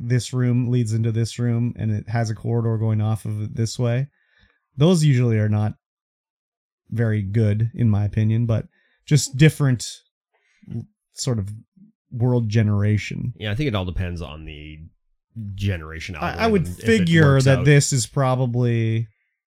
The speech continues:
Speaker 1: I don't know, maybe it's just like No Man's Sky. It's just like, "There's Moria.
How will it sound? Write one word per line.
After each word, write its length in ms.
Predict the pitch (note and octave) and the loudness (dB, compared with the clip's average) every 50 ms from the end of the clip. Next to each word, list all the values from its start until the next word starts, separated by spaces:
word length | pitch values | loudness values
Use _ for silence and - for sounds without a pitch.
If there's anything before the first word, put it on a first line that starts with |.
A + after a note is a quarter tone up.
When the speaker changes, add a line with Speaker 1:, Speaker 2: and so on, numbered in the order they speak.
| _ _ | _ _
Speaker 1:
I 80 | - A#3 | -6 -4
don't 100 | C#4 D#4+ | -2 2
know, 120 | E4+ B3+ | 4 6
maybe 300 | B3+ B3 C4 - A#3 D4+ | 6 6 6 6 4 4
it's 180 | E4 - - - - | 2 0 -2 -6 -6
just 220 | - B3 - - | -4 -4 -4 -4
like 380 | A#3 A3+ A3+ A3 G#3 - - - _ _ | -2 -2 -2 -2 -4 -6 -12 -20 _ _
No 200 | - D#3 E3+ F#3+ | -2 0 2 2
Man's 240 | G3 G3 G3 F3+ - | 2 2 2 0 -2
Sky. 380 | - - F3 G#3 G3+ C#3 A#2 A2+ | -2 -2 -2 0 2 2 2 0
It's 180 | A2 G#2+ - | 0 -2 -4
just 180 | - C#3+ - - | -4 -4 -4 -2
like, 160 | D3+ C3 - - _ - | -2 -4 -4 -6 _ -4
"There's 340 | C#3+ C#3 D3 F3 F#3 E3+ E3+ | -2 0 2 2 0 0 0
Moria. 540 | D#3+ D#3 E3+ F3 E3+ C3+ A#2 A2+ A2 G#2 | 0 2 2 2 2 2 2 0 -2 -4